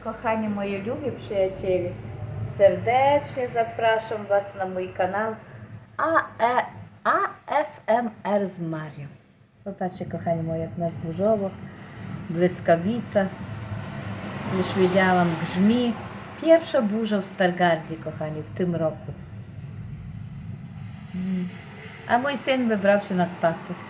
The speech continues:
Mówię: „Synek, w kurce kaptura nie ma.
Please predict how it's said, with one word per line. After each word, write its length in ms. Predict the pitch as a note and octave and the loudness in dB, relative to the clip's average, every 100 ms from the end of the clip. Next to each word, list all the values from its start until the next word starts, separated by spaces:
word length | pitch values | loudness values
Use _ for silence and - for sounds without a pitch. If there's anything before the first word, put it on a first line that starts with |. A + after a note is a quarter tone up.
| - | -6
Mówię: 260 | G3 G3 G3+ | -2 0 -2
„Synek, 580 | G3+ A#3+ A#3+ A3+ F3+ E3 - - - - - - - - - - - | -2 4 6 6 4 0 -8 -16 -16 -16 -18 -18 -18 -18 -18 -18 -20
w 140 | - | -10
kurce 360 | - C4 A3 A#3+ | -4 -4 -2 -2
kaptura 580 | A3+ A3 - C4 B3+ A3 | 8 8 8 -2 6 8
nie 260 | G3+ F3 | 8 4
ma. 180 | E3 D#3+ | 2 0